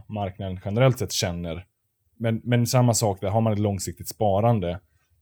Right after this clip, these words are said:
då kan man ju falla tillbaka på att börsen stiger ju generellt sett över långa tidshorisonter. Spelar inte så mycket roll om det faller eller stiger det här året.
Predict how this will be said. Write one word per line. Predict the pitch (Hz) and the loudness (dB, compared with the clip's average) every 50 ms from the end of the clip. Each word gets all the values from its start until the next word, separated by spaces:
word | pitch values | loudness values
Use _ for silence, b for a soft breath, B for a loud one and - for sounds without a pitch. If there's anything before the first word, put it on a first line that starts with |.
| _ - | _ -16
då | 110 | -12
kan | - 117 104 | -6 -4 -4
man | 101 98 | -2 -4
ju | 90 | -4
falla | - 101 90 90 87 | -2 -4 -4 -4 -4
tillbaka | - 95 87 90 90 90 - 92 | -6 -6 -6 -6 -6 -6 -8 -10
på | - - | -10 -10
att | 85 | -10
börsen | 85 101 98 - - 95 | -6 -6 -6 -6 -6 -8
stiger | 92 - - 92 87 90 90 87 | -8 -8 -8 -8 -8 -8 -8 -8
ju | 85 82 87 - _ _ _ _ _ _ _ _ _ _ _ _ | -8 -8 -10 -12 _ _ _ _ _ _ _ _ _ _ _ _
generellt | - 104 95 92 87 85 85 | -6 -4 -4 -4 -6 -6 -8
sett | - 90 - | -8 -10 -8
över | 82 85 82 85 | -8 -6 -6 -4
långa | 87 90 85 85 82 | -4 -4 -6 -6 -8
tidshorisonter. | - - 90 82 - 92 87 87 120 110 98 - - - - _ _ _ _ _ _ _ _ _ _ _ _ _ _ _ _ _ | -8 -8 -10 -8 -6 -6 -4 0 0 -2 -2 -4 -10 -18 -20 _ _ _ _ _ _ _ _ _ _ _ _ _ _ _ _ _
Spelar | _ - 117 107 107 | _ -2 0 0 0
inte | 98 - | -2 -4
så | 107 | -6
mycket | 98 90 - 101 90 | -8 -6 -6 -4 -4
roll | 90 85 90 90 | -4 -4 -4 -4
om | 87 87 | -6 -6
det | 87 85 78 - _ - | -6 -8 -8 -10 _ -10
faller | - - 104 101 101 101 | -4 -2 0 0 0 -2
eller | 92 92 | -2 -4
stiger | 92 - - 90 90 98 | -6 -6 -6 -6 -4 -4
det | 95 95 | -2 0
här | 117 120 110 95 | 0 2 0 0
året. | 78 71 - - - | -2 -4 -10 -14 -18